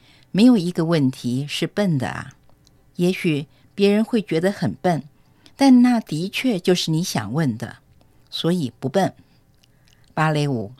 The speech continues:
有共通的语言，现代舞没有。如果你接收不到讯息，可能只意味着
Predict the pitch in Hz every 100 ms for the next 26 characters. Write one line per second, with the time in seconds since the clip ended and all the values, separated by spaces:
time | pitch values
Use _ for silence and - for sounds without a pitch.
0 | - - - 165 156 220 175 - 208 190
1 | 131 113 101 110 107 139 160 _ _ _
2 | _ - - 269 240 190 147 110 - 120
3 | 107 131 170 - - _ _ _ _ -
4 | 170 175 175 131 117 175 175 - 175 175
5 | 131 165 139 135 180 147 127 - 101 117
6 | 147 _ _ _ _ - 190 233 247 156
7 | 123 190 165 170 123 - 113